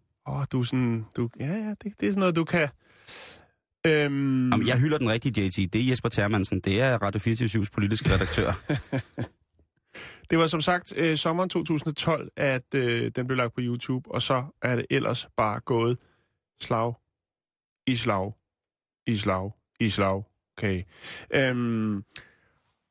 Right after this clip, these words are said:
Speaker 1: <clears throat> Og det var sådan set bare det, Simon. Det var lige en lille, hvad skal man sige, en, det er vel en form for anerkendelse fra vores side. Jeg synes, det er ret vildt. Du skal lige tænke,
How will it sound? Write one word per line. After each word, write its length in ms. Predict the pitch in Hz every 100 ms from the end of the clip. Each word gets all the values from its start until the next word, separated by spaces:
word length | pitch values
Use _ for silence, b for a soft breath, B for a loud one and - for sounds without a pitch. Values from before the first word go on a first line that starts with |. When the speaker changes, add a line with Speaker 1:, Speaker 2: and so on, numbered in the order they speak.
| _
Speaker 1:
<clears throat> 1300 | - 120 131 127 107 92 - _ _ _ _ _ -
Og 100 | 135
det 80 | 151
var 60 |
sådan 180 | 160 180
set 220 | 160 170
bare 220 | - 143 147
det, 160 | 143 131 - _ _ -
Simon. 400 | - 127 120 - -
Det 160 | 139
var 220 | 135 139 -
lige 420 | - 135 135 151 -
en 160 | 147 135
lille, 360 | 127 131 143 120 _ _ _ _ _ _ _ -
hvad 120 | 123
skal 180 | - 131
man 100 | 120
sige, 240 | 131 120
en, 400 | 135 110 101 - - 147
det 100 | -
er 100 | 175
vel 100 | 185
en 60 | 294
form 220 | - -
for 80 | -
anerkendelse 520 | 254 269 269 208 202
fra 100 | 196
vores 260 | 175 156 165
side. 360 | - 135 120 120 _ _ _
Jeg 180 | - 143
synes, 200 | 202 190
det 140 | -
er 40 | 156
ret 200 | 131 131
vildt. 400 | 113 - - - _ _ _ _ _ _ _ _ _ _ _ _ _ _ _ _ -
Du 100 | 151
skal 140 | -
lige 100 | 175
tænke, 380 | 180 170 175 -